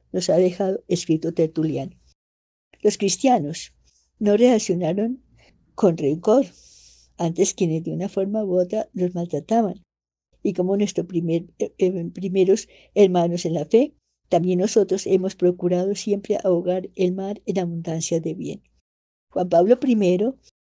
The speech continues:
en la catequesis, recordemos,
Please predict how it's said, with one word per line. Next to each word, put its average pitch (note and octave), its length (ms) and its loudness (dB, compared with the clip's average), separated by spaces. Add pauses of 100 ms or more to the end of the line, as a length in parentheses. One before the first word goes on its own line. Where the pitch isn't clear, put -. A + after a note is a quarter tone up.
(320)
en G3 100 0
la E3 120 2
catequesis, F3 920 0
recordemos, F3 840 0